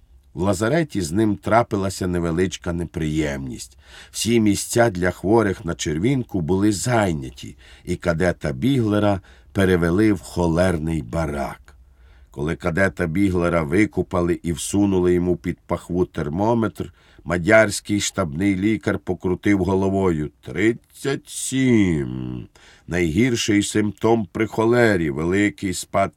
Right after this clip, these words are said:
температури, хворий стає апатичним». Кадет Біглер і справді не проявляв ніякого хвилювання. Він був надзвичайно спокійним і повторював про себе,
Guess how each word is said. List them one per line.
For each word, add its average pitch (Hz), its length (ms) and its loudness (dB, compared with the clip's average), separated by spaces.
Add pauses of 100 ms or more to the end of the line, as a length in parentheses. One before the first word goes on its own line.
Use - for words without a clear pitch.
температури, 92 880 0
хворий 95 600 -2
стає 98 540 0
апатичним». 95 920 0 (640)
Кадет 85 480 -4
Біглер 98 580 -2
і 85 80 -6
справді 104 600 2
не 92 140 -2
проявляв 95 640 -2
ніякого 95 640 -2
хвилювання. 92 1000 -2 (420)
Він 107 200 4
був 117 240 2
надзвичайно 104 800 0
спокійним 104 840 -2 (240)
і 185 120 -2
повторював 104 840 4
про 92 200 -2
себе, 92 560 0